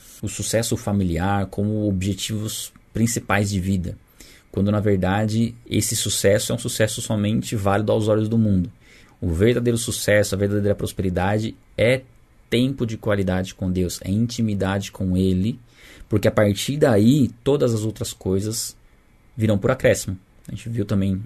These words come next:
acho que na leitura de ontem, né? Todas as coisas virão por acréscimos. Inclusive, quando a gente lê lá em Josué, se a gente lê a palavra e meditar nela de noite, é isso que nós estamos fazendo agora, é isso que nós precisamos fazer ao longo do dia, e colocar em prática, que é o principal,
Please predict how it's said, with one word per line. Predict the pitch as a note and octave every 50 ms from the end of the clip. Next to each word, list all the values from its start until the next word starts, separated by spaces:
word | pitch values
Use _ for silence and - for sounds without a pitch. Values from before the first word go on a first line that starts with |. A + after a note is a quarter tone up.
| - -
acho | - -
que | - G2+
na | G2 G2+ F#2+
leitura | F#2+ F#2+ F#2 F#2 - G2+ G2 F#2+
de | F#2+ F#2+ F#2+
ontem, | F#2+ A2 B2 B2+ A2 G#2
né? | A2+ B2+ - - - _ _ - - - - - - -
Todas | - A2+ A#2 A#2
as | A2+ A2
coisas | - A#2+ A2+ G#2+
virão | G#2+ G#2+ G#2+ G#2
por | G#2 A2
acréscimos. | A#2 A#2 - G#2+ G2 F#2 - - F2 - - - - - - - - - - - -
Inclusive, | - G#2 G#2+ F#2+ G2 B2 B2
quando | B2+ - B2 A2+
a |
gente | A2 A2 - A2+
lê | G#2+ G#2+ G#2+ G#2+
lá | G2+ G2 G2 G2
em | G2
Josué, | F2 G2 F#2+ F#2 F#2+ F#2+ F#2 G2 B2 C3 A2 - - _ - - _ - - - _ -
se | - - F#2
a | E2+
gente | F2 G2 A2 A#2 - - B2 F#2+ - - - _ _ _ - - -
lê | F#2 G2+ A#2
a | A#2+
palavra | - B2 A#2 G#2+ G2+ G2 G2+ G2 F2 D#2+ E2+
e | E2
meditar | F2 F2+ F#2 F#2 F#2 E2+ - - G2 G2 A2 G#2
nela | G2+ G2+ G#2 G#2 G2+ F#2+ F2
de | E2+ F2 G2 G#2+
noite, | G#2+ G2+ G#2 G2 - -
é | E2+
isso | F#2 - -
que | A2+
nós | G#2+ G2
estamos | - - G2 F#2+
fazendo | - F#2+ F2+ F#2+ F#2 F#2
agora, | F2+ F2 F#2 F#2+ G2+ G2 F#2+ F2
é |
isso | F#2+ -
que | - A2
nós | G2 -
precisamos | - - - - - - - G2 F#2 G2 G#2 -
fazer | - G2 G2
ao | F#2+
longo | F#2+ F#2+ F#2 F2
do | E2+ E2+
dia, | F2+ F#2 A2 A#2 G#2 - - - - - - - - - - - - - - _ -
e | - G2 G2 G2
colocar | - - A2 G#2+ A2 A2 G#2 - G#2+
em | A#2 A#2+
prática, | A#2 A#2 - F#2 F#2 G2 A#2+ C3+ - - - - - E2
que | - -
é | F2
o | F2+ F2+
principal, | F2+ - - F#2 G2+ G#2 - - - - - G2+ G#2 B2+ A2+ -